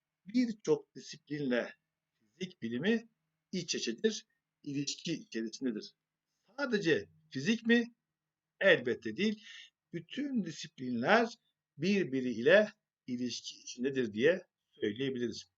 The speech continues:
Bugün Albert Einstein'ın ünlü bir sözü ile başlayalım dersimize. Albert Einstein der ki, "Evren bir bütündür,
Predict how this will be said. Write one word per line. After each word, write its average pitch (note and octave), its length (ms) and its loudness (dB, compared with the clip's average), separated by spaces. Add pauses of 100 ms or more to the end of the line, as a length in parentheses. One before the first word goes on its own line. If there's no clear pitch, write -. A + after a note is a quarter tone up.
(760)
Bugün G#3+ 420 6 (380)
Albert C#3+ 580 6
Einstein'ın C3+ 680 -2
ünlü C3+ 320 -2
bir C3+ 340 -4
sözü B2+ 380 -4
ile B2 200 2
başlayalım A#2+ 500 0
dersimize. A#2+ 680 2 (360)
Albert A#2+ 640 -2
Einstein A#2 580 -6
der B2+ 240 0
ki, F#2 200 -12 (680)
"Evren D3 560 2 (480)
bir D#3 220 -8 (140)
bütündür, - 520 -8